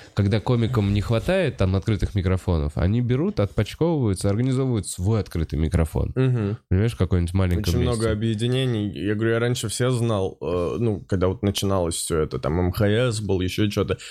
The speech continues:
Speaker 2: Щас я вообще не понимаю. Щас я смотрю афиши, там, из объединения стендап,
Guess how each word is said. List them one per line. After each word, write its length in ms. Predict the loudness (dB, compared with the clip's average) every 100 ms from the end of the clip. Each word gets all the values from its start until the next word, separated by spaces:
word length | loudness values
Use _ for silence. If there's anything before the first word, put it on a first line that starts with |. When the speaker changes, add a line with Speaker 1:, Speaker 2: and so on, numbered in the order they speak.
| -4
Speaker 2:
Щас 200 | -2 2
я 40 |
вообще 300 | 0 0 0
не 140 | 0 0
понимаю. 420 | 2 2 2 0
Щас 180 | 0 0
я 100 | 0
смотрю 280 | 0 0 0
афиши, 420 | 0 -2 -2 -2
там, 220 | -2 -4 -8 -20 -4
из 180 | 0 0
объединения 640 | 0 0 0 0 0 -2
стендап, 720 | -4 -4 -2 0 -2 -2 -4